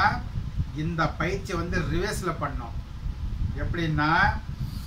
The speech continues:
மூச்சை இழுக்கும்போது தொப்புள் உள்ள போகணும். அதாவது லங்ஸை எக்ஸ்பேண்ட் பண்ணணும்னா மூச்சை இழுக்கும்போது தொப்புள்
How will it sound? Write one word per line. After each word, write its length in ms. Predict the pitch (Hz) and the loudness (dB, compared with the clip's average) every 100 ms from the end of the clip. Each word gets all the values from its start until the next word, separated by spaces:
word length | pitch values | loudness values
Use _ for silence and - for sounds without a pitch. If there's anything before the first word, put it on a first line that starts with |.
| - - - - - | 0 0 0 -4 -2
மூச்சை 320 | 170 165 180 160 | -4 -2 0 2
இழுக்கும்போது 680 | 170 147 160 151 160 156 175 208 233 - - - - - - | 2 0 -2 0 0 2 2 2 0 -2 -2 -2 -2 -2 0
தொப்புள் 480 | 165 - - 202 208 - - - 151 | -2 -2 -2 -2 0 0 -2 -2 -2
உள்ள 160 | 175 196 190 | 2 2 2
போகணும். 320 | 156 135 - - - - - - - - - - - - | 2 0 0 -2 -4 -4 -4 -4 -4 -4 -2 0 0 0
அதாவது 420 | 143 160 160 185 233 - - - - - - 143 156 | 2 4 2 2 0 -2 -2 -2 -2 -4 -4 -2 0
லங்ஸை 400 | 180 226 - 196 190 | 0 -2 0 0 -2
எக்ஸ்பேண்ட் 400 | - 202 196 165 | -4 -4 -4 0
பண்ணணும்னா 500 | 170 156 143 - 151 175 208 214 - - - - - 156 | 0 2 0 2 2 6 6 4 0 -2 -6 -6 -4 -2
மூச்சை 320 | 214 - 185 170 | -2 -2 0 0
இழுக்கும்போது 680 | 185 - 180 151 147 143 160 185 202 - - - - - | 0 -2 -2 0 0 0 0 0 0 -2 -8 -8 -8 -4
தொப்புள் 340 | 180 - 226 | -2 0 -2